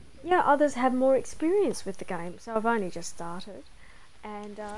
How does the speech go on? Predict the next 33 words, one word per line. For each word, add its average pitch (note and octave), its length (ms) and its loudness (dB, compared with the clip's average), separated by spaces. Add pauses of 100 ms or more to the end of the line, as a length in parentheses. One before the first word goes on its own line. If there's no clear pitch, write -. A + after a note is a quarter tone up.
I C4+ 140 0
am D4+ 240 2
learning A#3 420 -2
from G#3 240 -4
others. A3 580 -2
I A3+ 120 0
don't D4+ 340 0
watch A3+ 300 -2
an G#3 80 -12
extensive A#3+ 680 -4
amount F#3+ 380 -6
of G3+ 140 -6
things, G#3 400 -6
but A3 120 -4
I A3+ 120 2
do F4 280 0
try A3+ 420 0
to A3 100 -2
learn, G#3 560 0
you - 680 -10
know, A3+ 240 6
from, A3 400 0 (100)
from A#3+ 220 -2
people A3 260 -2
that G3+ 120 0
I G3 100 0
watch, F#3 400 -4
just A3 220 -2
little A3+ 260 4
things G#3 320 -6 (140)
that F#3+ 100 -12
I F3+ 120 -12
see G#3 460 0